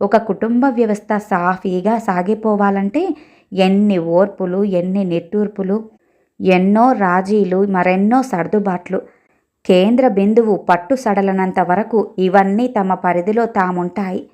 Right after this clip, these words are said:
అదే ఒక్కసారిగా పట్టు సడిలిపోతే ఇక ఆ పైవన్నీ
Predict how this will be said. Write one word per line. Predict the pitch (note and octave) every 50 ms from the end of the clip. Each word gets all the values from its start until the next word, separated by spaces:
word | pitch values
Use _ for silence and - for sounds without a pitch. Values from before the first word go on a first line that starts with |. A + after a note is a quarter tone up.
| _ _ _ -
అదే | - E3+ F3 F3 A3+ B3 B3+
ఒక్కసారిగా | A3+ F#3+ F3 - - - F#3 F3+ F3+ - F#3 F3 F#3+ G3+ A#3 A3+ A3+ A3 G3+ - - - _ -
పట్టు | F#3+ F#3+ F#3+ - C#4
సడిలిపోతే | B3+ B3+ - F#3 F#3 G3+ A3 A3+ A3 A3+ A3+ A3+ A3+ B3+ F4 G#4+ A4+ G4 D4 _ _ - -
ఇక | G3 G3+ G3+ A3
ఆ | G#3+ G3+ F#3+ F#3 F3+
పైవన్నీ | F3 - - F3+ F3 F3+ G#3 A3 A3+ G#3+ G#3 G#3+ A3 A#3 A#3+ A3+ - -